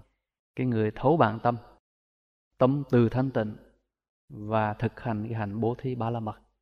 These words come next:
Đó, thì đó là nói về hai phương diện bố thí thôi. Còn muốn biết rõ những điều này thế nào, chúng ta qua một phần kế. Đó là chúng ta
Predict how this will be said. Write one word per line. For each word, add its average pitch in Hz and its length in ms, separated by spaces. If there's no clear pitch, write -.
Đó, 107 420
thì 110 100
đó 110 120
là 117 100
nói 117 180
về 110 220
hai 123 220
phương 131 240
diện 113 140
bố 127 120
thí 151 160
thôi. 139 340
Còn 113 180
muốn 143 200
biết 180 140
rõ 117 200
những 113 160
điều 117 120
này 113 160
thế 135 160
nào, 104 480
chúng 120 160
ta 113 240
qua 113 200
một 107 220
phần 104 460
kế. 147 320
Đó 120 160
là 113 260
chúng 117 220
ta 113 720